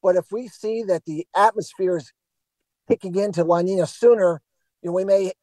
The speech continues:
actually get a little more excited, not excited, but a little more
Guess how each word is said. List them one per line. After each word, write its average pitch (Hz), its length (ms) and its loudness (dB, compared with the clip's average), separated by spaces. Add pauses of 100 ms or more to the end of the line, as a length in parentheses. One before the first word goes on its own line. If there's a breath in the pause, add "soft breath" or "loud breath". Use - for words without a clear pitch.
(140)
actually 185 300 -4
get 170 140 -4
a 165 40 -6
little 180 220 0
more 170 240 0
excited, 175 720 -4 (180)
not 175 100 -4
excited, 165 420 -2
but 156 100 -4
a 160 40 -4
little 180 220 -2
more 165 280 2